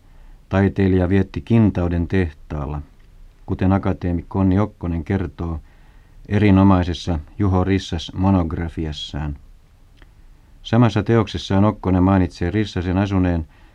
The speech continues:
vuonna yhdeksäntoistasataakuusitoista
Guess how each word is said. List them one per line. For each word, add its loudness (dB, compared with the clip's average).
vuonna 4
yhdeksäntoistasataakuusitoista -2